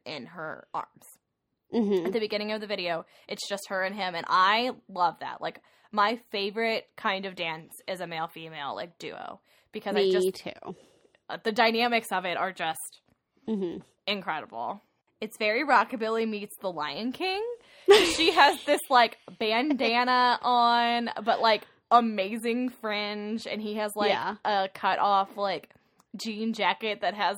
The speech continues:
Speaker 1: like, a freaking South Side Serpents patch on the back. I don't think that's what it is, but that's what it looks like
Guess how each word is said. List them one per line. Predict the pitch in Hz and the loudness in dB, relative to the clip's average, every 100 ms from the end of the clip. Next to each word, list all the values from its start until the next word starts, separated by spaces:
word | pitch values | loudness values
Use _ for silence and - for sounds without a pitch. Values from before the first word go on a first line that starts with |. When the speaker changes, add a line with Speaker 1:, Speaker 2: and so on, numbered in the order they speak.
| - | -2
Speaker 1:
like, | 208 202 | -2 0
a | 202 180 175 - - - _ _ | 0 0 0 -4 -16 -20 _ _
freaking | 233 226 214 226 - | -6 -4 -4 -4 0
South | 175 202 233 | 2 2 2
Side | 247 220 226 - | 2 2 2 -4
Serpents | 196 214 214 214 233 - _ _ - 359 | -4 -2 -4 -6 -10 -18 _ _ -6 -4
patch | 240 208 196 233 | 2 4 4 4
on | 240 | -2
the | 233 | 2
back. | 220 233 | 2 4
I | - | 8
don't | 339 | 10
think | 349 | 10
that's | 277 294 | 6 4
what | 269 220 | 2 2
it | |
is, | 202 202 | 2 2
but | - | 0
that's | 208 - | -2 0
what | 233 | 0
it | 208 | 2
looks | 196 - | 0 0
like | 190 185 - | 0 0 -2